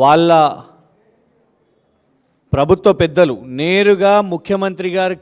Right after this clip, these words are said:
కార్యాలయం నుంచే ఏ విధంగా అయితే గతంలో రేవంత్ రెడ్డి గారికి ఒక ఎక్స్‌పర్టీస్ ఉంది, గుర్తుంటే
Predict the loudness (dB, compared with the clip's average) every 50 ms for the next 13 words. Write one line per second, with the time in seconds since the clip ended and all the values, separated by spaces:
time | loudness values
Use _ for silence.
0 | -6 -4 -4 -2 -2 0 2 2 2 2 0 -2 -4 -6 -8 -10 -10 -10 -8 -6
1 | -4 -4 -4 -6 -10 _ _ _ _ _ _ _ _ _ _ _ _ _ _ _
2 | _ _ _ _ _ _ _ _ _ _ _ _ _ _ _ _ _ _ _ _
3 | _ -4 -2 0 2 2 2 2 0 -2 0 0 0 0 0 0 0 0 0 0
4 | 0 -2 -6 -8 -14 -20 _ _ _ _ _ _ _ _ _ _ _ _ _ _
5 | _ _ _ _ _ _ _ _ _ _ _ -20 -10 -8 -6 -4 -4 -4 -2 0
6 | 0 0 0 0 0 -2 -4 -4 -6 -8 -8 -6 -4 -2 -2 -2 -4 -6 -6 -4
7 | -2 0 0 -2 -2 -6 -10 -16 -16 -14 -8 -6 -6 -4 -2 -4 -4 -4 -6 -8
8 | -10 -12 -14 -16 _ _ _ _ _ _ _ _ _ _ _ _ _ _ _ _
9 | _ _ _ _ _ -8 -8 -6 -4 -4 -4 -4 -2 -2 -2